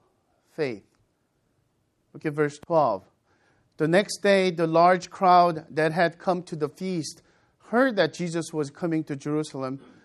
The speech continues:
So they took branches of palm trees and went out to meet him, crying out, "Hosanna!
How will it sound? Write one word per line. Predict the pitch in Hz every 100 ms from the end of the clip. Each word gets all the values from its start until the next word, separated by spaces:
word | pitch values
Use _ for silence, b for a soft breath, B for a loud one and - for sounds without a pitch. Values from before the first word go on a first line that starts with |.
| b b _
So | 165
they | 160 180
took | 175 202 -
branches | 190 196 202 196 165
of | 170 170
palm | - 202 220
trees | - - 151 143 143
and | 147 156
went | 156 165
out | 180 185 180
to | 160
meet | 151 170 175
him, | 160 143 147 151 b b b b
crying | - 214 214 208
out, | 196 185 147 _
"Hosanna! | _ 180 180 202 226 214 156 107